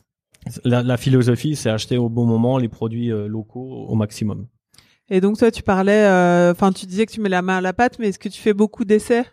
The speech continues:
Speaker 1: Euh, des essais, j'en fais un peu, mais après, j'ai aussi quelqu'un dans mon équipe,
Speaker 2: Qui est
Speaker 1: ici
Speaker 2: dédié à
Speaker 1: présent
Speaker 2: ça ?
Speaker 1: d'ailleurs, qui, qui,
Speaker 2: Ah,
Speaker 1: qui fait tous mes
Speaker 2: qui se
Speaker 1: essais.
Speaker 2: gâche.
Speaker 1: Mais il doit être
Speaker 2: Il
Speaker 1: caché
Speaker 2: est,
Speaker 1: là quelque part.
Speaker 2: c'est, il est dédié
Speaker 1: Il est
Speaker 2: à
Speaker 1: tout au bout avec sa casquette.
Speaker 2: <laughs>
Speaker 1: C'est mon responsable en recherche et développement.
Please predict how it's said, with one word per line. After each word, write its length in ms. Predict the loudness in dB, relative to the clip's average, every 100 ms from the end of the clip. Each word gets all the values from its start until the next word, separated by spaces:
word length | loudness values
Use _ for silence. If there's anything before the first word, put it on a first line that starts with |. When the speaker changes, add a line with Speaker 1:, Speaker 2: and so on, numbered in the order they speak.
| _ _ _ _ _ _
Speaker 1:
Euh, 40 | -20 -20 -16
des 200 | -12 -10
essais, 240 | -6 -4
j'en 140 | -2
fais 140 | 0 2
un 100 | 4
peu, 240 | 4 4 0 _ _ _
mais 240 | -6 -2 -2
après, 300 | -2 -2 -2
j'ai 100 | -2
aussi 240 | -6 -8
quelqu'un 480 | -8 -8 -6 -6 -6
dans 140 | -6
mon 180 | -6 -6
équipe, 320 | -8 -10 -14 _ _ _
Speaker 2:
Qui 80 | -6
est 80 | 0
Speaker 1:
ici 100 | 2
Speaker 2:
dédié 220 | 4 4
à 60 | 4
Speaker 1:
présent 120 | 2
Speaker 2:
ça ? 120 | 0
Speaker 1:
d'ailleurs, 320 | 0 0 -2 -4
qui, 220 | -6 -4
qui, 140 | -4
Speaker 2:
Ah, 80 | -2
Speaker 1:
qui 80 | -2
fait 160 | -4 -6
tous 140 | -4
mes 100 | -4
Speaker 2:
qui 60 | -2
se 60 |
Speaker 1:
essais. 140 | -4 -4
Speaker 2:
gâche. 200 | -4 -6
Speaker 1:
Mais 80 | -10
il 140 | -10 -12
doit 100 | -10
être 60 |
Speaker 2:
Il 60 | -4
Speaker 1:
caché 240 | -2 -4
Speaker 2:
est, 40 | -10
Speaker 1:
là 100 | -14
quelque 200 | -20 -20
part. 100 | 0
Speaker 2:
c'est, 240 | 4 4 2
il 140 | 0
est 60 | 2
dédié 300 | 0 2 2
Speaker 1:
Il 20 |
est 40 | 4
Speaker 2:
à 160 | 2
Speaker 1:
tout 80 | 0
au 40 | -4
bout 120 | -6
avec 140 | -8
sa 140 | -8 -6
casquette. 400 | -6 -2 -2 0
Speaker 2:
<laughs> 680 | 0 -2 -2 -6 _ -16 -4
Speaker 1:
C'est 240 | 0 2
mon 160 | 2 4
responsable 560 | 2 0 -2 0 0 0
en 140 | 0
recherche 380 | 0 0 -2 -6
et 280 | -6 -6 -6
développement. 480 | -4 -6 -10 -16